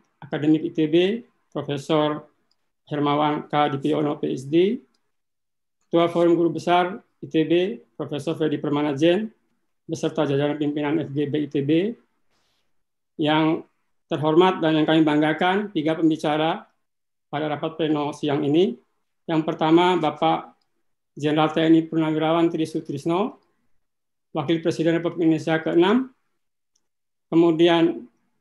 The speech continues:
eh, Bapak Profesor Doktor Jimli Asidiki, S H dari Universitas Indonesia. Beliau adalah Ketua Mahkamah Konstitusi periode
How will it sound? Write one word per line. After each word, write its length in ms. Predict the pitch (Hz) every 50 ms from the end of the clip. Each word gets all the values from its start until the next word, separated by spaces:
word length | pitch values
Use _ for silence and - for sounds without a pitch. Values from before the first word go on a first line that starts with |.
| _ - - - - - _ _ _ _ _ _ -
eh, 280 | 151 151 147 147 143 143
Bapak 400 | 143 151 151 151 180 175 180 -
Profesor 640 | 180 165 139 165 165 160 - 170 165 170 170 - - _ _ _ _ _ _ _ -
Doktor 560 | - 165 156 - - 180 180 180 180 - - _ -
Jimli 340 | 190 143 170 170 175 170 170
Asidiki, 800 | 175 165 - - 180 165 165 165 165 - 185 196 226 294 320 _ _ _ _ _ _ _ _ -
S 160 | 156 156 156
H 400 | - 165 170 175 202 226 254 - _ _
dari 480 | 185 151 160 156 151 151 156 156 151 - -
Universitas 240 | - 160 156 160 151
Indonesia. 640 | 180 160 160 160 156 151 139 170 185 190 214 226 - - _ _ _ _ _ _ _ -
Beliau 400 | - 147 151 165 170 185 190 196
adalah 560 | 190 151 143 135 143 147 147 156 156 156 156 - _ _ _ _ _ _ _ -
Ketua 240 | 165 - 165 170 165 165
Mahkamah 400 | 160 156 160 170 160 160 160 160
Konstitusi 640 | - 175 160 135 165 160 170 160 151 - 180 180 175
periode 320 | - 156 156 151 151 143